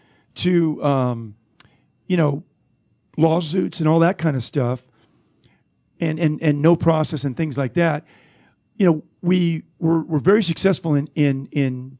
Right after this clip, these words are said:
building that company, you know, kind of improving it, uh, r-, very rapidly and successfully selling it to a buyer that was very excited about it.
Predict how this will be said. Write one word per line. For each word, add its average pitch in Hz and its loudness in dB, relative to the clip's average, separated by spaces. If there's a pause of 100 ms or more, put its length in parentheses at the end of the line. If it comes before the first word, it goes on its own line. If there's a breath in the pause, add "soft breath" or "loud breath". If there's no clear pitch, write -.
(220)
building 190 4
that 190 -2
company, 175 0 (800 soft breath)
you - -2
know, 156 0
kind 170 0
of 139 -2
improving 170 4
it, 180 2 (300)
uh, 151 2
r-, 135 -4
very 196 6
rapidly 139 2 (180 soft breath)
and 165 0
successfully 175 -2
selling 190 -4
it 131 -4 (400 soft breath)
to 160 2
a 156 0
buyer 170 2
that 165 2
was 147 -4
very 170 4
excited 185 -2
about 120 -8
it. - -20